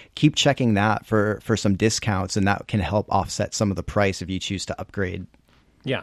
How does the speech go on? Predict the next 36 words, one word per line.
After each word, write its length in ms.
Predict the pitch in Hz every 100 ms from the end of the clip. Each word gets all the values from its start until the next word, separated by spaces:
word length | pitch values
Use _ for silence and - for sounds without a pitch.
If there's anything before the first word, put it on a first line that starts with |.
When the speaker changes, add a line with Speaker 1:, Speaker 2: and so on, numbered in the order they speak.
| -
Speaker 2:
absolutely. 600 | 117 - 104 104 95 95 - _ _ -
Speaker 1:
And 120 | 127
for 120 | 127
more 220 | 113 127 143
information 500 | 135 113 123 - 113
on 100 | 101
Queen 260 | - 107
Mary's 280 | 101 101 95
Dark 220 | 107 95
Harbor, 340 | - 113 139 101
you 100 | 92
can 120 | 92
find 240 | 123 117
them 120 | 117
on 120 | 110 104
the 60 |
web 300 | 98 127 107 -
at 360 | 98 98 -
queen 280 | - 131 120
mary 240 | 113 110 107
dot 240 | 101 -
com 460 | - 101 120 170 165
slash 420 | - 110 101 -
events 540 | 92 98 117 143 - -
slash 480 | - - 107 98 92
dark 480 | 104 - 101 120 - -
dash 320 | - 101 98 -
harbor, 460 | - 101 135 233 - - - - -
on 220 | 98 95
Facebook, 680 | 90 - 113 113 - 180 -
Queen 300 | - 123 117
Mary's 380 | 107 104 104 92
Dark 240 | 92 98 -
Harbor, 460 | 101 104 131 175 - - _ _ _
on 240 | 95 92 92
Instagram, 800 | 120 139 - 98 98 95 127